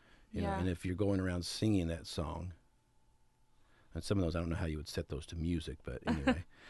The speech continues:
Speaker 1: But
Speaker 2: Or speaking them like a poem,
Speaker 1: Yeah.
Speaker 2: you know, meditating on
Speaker 1: Right.
Speaker 2: them, sharing them with other people.
Speaker 1: But again, I guess that is, that is still worship,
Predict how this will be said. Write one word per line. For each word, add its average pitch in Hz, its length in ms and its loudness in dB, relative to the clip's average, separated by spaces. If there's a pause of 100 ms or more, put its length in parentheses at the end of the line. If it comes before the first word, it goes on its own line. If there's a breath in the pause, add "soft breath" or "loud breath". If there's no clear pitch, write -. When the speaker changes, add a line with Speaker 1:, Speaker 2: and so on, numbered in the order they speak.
(300 loud breath)
Speaker 1:
But 98 280 8
Speaker 2:
Or 247 160 8
speaking 208 480 0
them 190 100 0
like 190 180 0
a 170 60 -2
poem, 180 420 4
Speaker 1:
Yeah. 110 240 12
Speaker 2:
you 175 100 2
know, 170 320 -2 (220)
meditating 185 680 2
on 165 120 -2
Speaker 1:
Right. 101 220 10
Speaker 2:
them, 170 380 -4
sharing 190 480 4
them 180 100 0
with 180 140 0
other 175 220 0
people. 185 580 -6
Speaker 1:
But 135 80 12
again, 139 180 12
I 123 60 10
guess 117 160 8
that 104 120 8
is, 104 180 6
that 107 220 8
is 104 100 6
still 107 440 10
worship, 95 500 4